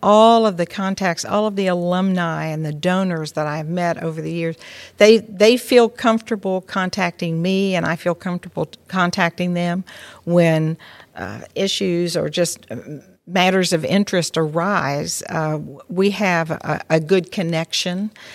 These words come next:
and I feel like I, I truly can represent alumni.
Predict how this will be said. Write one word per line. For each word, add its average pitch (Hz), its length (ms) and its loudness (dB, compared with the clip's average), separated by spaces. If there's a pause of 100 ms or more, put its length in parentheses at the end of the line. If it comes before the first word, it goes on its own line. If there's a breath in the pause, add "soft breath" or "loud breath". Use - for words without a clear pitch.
(200 loud breath)
and 170 420 2
I 170 180 2
feel 196 220 0
like 165 220 0
I, 160 380 2
I 165 120 2
truly 165 340 -2
can 180 280 -4
represent - 640 -6
alumni. 147 640 -4